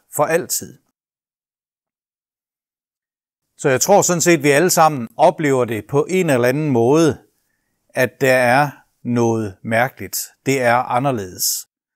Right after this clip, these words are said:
Og der er noget, der er markant anderledes. Nogle gange så er det jo også helt små ting, man kan blive forundret over. Jeg kom til at tænke på bare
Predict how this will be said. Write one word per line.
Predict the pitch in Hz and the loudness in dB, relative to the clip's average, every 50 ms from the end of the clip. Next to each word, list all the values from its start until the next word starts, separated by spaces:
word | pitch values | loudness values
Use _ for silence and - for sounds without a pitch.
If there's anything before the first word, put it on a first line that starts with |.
| _ _ _ _ - | _ _ _ _ -6
Og | - 113 120 - | -4 -4 -2 -2
der | 127 | -2
er | 117 117 117 123 | -2 0 0 0
noget, | 127 131 117 120 127 139 - | 0 0 0 0 0 -2 -2
der | 127 113 | -2 -4
er | 110 104 104 104 101 98 90 - - _ _ | -2 -2 -4 -4 -4 -6 -6 -10 -16 _ _
markant | - 101 101 - - 156 156 143 107 - - - _ _ _ - | -12 -12 -12 -8 -6 -6 -6 -6 -8 -14 -20 -20 _ _ _ -12
anderledes. | - 117 110 113 110 104 98 95 - - - - - _ _ _ _ _ _ _ _ _ _ _ _ _ _ _ _ _ _ _ _ _ _ _ _ _ _ _ _ _ _ _ _ _ _ _ _ _ _ _ _ _ _ _ _ _ _ - | -10 -8 -8 -8 -8 -10 -12 -14 -14 -12 -12 -12 -14 _ _ _ _ _ _ _ _ _ _ _ _ _ _ _ _ _ _ _ _ _ _ _ _ _ _ _ _ _ _ _ _ _ _ _ _ _ _ _ _ _ _ _ _ _ _ -6
Nogle | 131 127 147 151 147 | -2 0 2 2 4
gange | 139 147 151 | 2 2 2
så | - 151 | 2 2
er | 139 139 | 2 4
det | 139 | 4
jo | 131 120 113 | 2 2 2
også | 131 139 - - - - - _ _ _ | 2 0 0 -4 -6 -8 -14 _ _ _
helt | - 131 120 101 | -6 -6 -6 -6
små | - - 147 160 156 | -4 -2 0 0 0
ting, | 135 - 131 127 127 127 - - _ _ _ _ _ _ _ | 0 0 -2 -2 -4 -4 -10 -20 _ _ _ _ _ _ _
man | - 135 131 120 | -4 -4 -4 -2
kan | - 127 117 101 | -2 -4 -4 -4
blive | 117 120 117 110 101 92 _ _ _ - | -4 -4 -4 -4 -6 -8 _ _ _ -6
forundret | - 117 117 127 127 117 110 | -4 -4 -2 -2 -2 -2 -2
over. | 120 127 135 120 92 - _ _ _ _ _ _ _ _ _ _ _ _ _ _ _ _ _ _ _ _ _ _ _ _ - | 0 0 0 -2 -4 -8 _ _ _ _ _ _ _ _ _ _ _ _ _ _ _ _ _ _ _ _ _ _ _ _ -2
Jeg | 139 139 139 - | 0 0 0 2
kom | - 151 143 135 131 131 127 | 2 4 4 4 2 0 -4
til | - - 139 | -2 -2 -2
at | 117 104 | -2 -2
tænke | - 127 123 113 _ | -2 -4 -4 -6 _
på | - 135 120 127 117 117 | -6 -4 0 0 0 0
bare | 98 - 113 113 113 107 101 95 | 0 0 2 2 2 2 0 -4